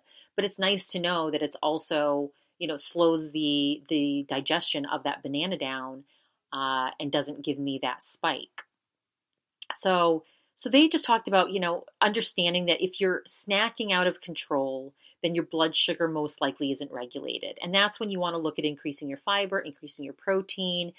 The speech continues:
you know, eating every three to four hours so that you don't have those,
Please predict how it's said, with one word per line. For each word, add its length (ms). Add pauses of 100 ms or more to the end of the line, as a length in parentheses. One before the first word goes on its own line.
(220)
you 100
know, 100
eating 340
every 180
three 260
to 60
four 260
hours 580 (240)
so 160
that 100
you 100
don't 240
have 260
those, 560